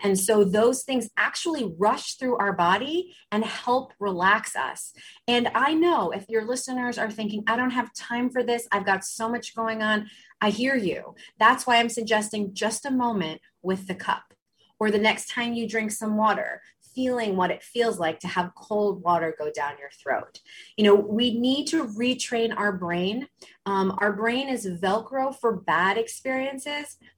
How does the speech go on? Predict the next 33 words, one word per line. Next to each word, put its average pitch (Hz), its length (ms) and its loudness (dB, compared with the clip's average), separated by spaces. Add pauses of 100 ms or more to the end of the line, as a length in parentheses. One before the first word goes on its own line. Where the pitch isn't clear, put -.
(180)
and 202 200 2
Teflon 202 600 0
for 180 160 -2
good. - 400 0
So 208 180 0
when 208 220 4
we 247 160 0
were 247 220 0
living 247 560 0 (100)
and 196 400 0 (140)
we 202 220 -2
were 180 180 0
hunting 220 400 -4
and 226 140 -4
gathering, 165 580 -2
we 190 80 2
had 185 300 0 (140)
to 254 120 -6
know 175 240 0
where 170 220 -2
the 185 100 -4
lions 165 500 -4
were. 226 220 0
We 196 80 0
didn't 170 220 -2
have 190 220 -2
to 190 100 -6
know 156 160 -6
where 160 120 -6
the 160 120 -10
beautiful 202 340 -12
flowers 277 480 6
are. 95 300 -4